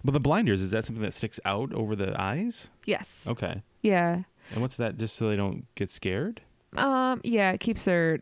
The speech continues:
Speaker 2: I, I, it's my understanding that it keeps their focus forward
Speaker 1: Okay.
Speaker 2: rather than,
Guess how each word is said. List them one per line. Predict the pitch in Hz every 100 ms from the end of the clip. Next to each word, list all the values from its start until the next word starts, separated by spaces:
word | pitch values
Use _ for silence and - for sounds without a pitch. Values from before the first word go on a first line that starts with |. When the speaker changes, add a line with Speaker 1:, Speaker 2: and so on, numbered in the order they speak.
| -
Speaker 2:
I, | 196 -
I, | 226 214 -
it's | - 220
my | 262
understanding | 262 233 214 196 180
that | 170
it | -
keeps | - 190 -
their | 160
focus | 156 151 170 - - - _ _ _ -
forward | - 196 165 - 185 -
Speaker 1:
Okay. | 185
Speaker 2:
rather | 175 175
than, | 170 170 165